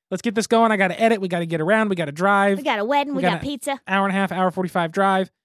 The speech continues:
Speaker 1: Uh, yes, shout outs today to our amazing Patreon backers. They back us on Patreon at the level in which you get shouted out on the podcast. That is Alan Girding from the Tuesday Night Podcast.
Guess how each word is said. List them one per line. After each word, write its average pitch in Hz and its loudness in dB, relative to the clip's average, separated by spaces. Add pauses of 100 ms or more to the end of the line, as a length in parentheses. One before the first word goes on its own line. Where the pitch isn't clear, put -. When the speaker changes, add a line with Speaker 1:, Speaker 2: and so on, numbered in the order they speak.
(360)
Speaker 1:
Uh, 196 2
yes, 254 0
shout 285 2
outs 269 0
today 233 0
to 214 -6
our 214 4
amazing 214 0
Patreon 202 -2
backers. 175 -2
They 185 0
back 202 0
us 196 -4
on 190 -2
Patreon 247 -4
at 302 -6
the 240 -4
level 208 2
in 196 -2
which 180 -2
you 196 -4
get 185 -2
shouted 151 -4
out 170 -4
on 131 -10
the 151 -8
podcast. 147 -6 (380)
That 240 2
is 233 4 (320)
Alan 254 0
Girding 196 2
from 190 -4
the 175 -2
Tuesday 175 -2
Night 160 -6
Podcast. 165 -6